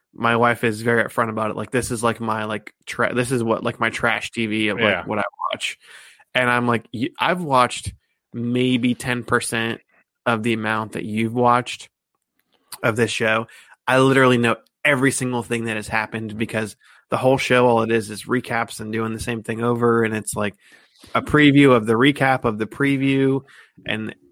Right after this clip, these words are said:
Speaker 1: it, it's, it's like a, it, it's kinda like the, uh, like, Time Warp. Like, you don't really know what's happening when.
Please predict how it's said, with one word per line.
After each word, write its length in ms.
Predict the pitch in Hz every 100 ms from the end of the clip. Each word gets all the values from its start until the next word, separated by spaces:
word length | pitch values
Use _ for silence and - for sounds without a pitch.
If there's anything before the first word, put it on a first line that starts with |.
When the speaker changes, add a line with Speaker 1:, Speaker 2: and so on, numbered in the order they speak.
| _ _ _
Speaker 1:
it, 200 | 117 113 -
it's, 300 | 113 - -
it's 280 | - 117 -
like 180 | 120 -
a, 320 | 110 104 -
it, 200 | - 127 -
it's 220 | 123 -
kinda 160 | 139
like 160 | 143 127
the, 240 | 123 117
uh, 340 | 107 95 92 - -
like, 140 | 110 -
Time 340 | 113 113 107
Warp. 340 | 101 - - - _
Like, 140 | 104 123
you 80 |
don't 220 | 120 113 -
really 200 | 110 110
know 360 | 110 107 107
what's 280 | 107 107 -
happening 460 | 113 110 107 107 107
when. 400 | 110 110 110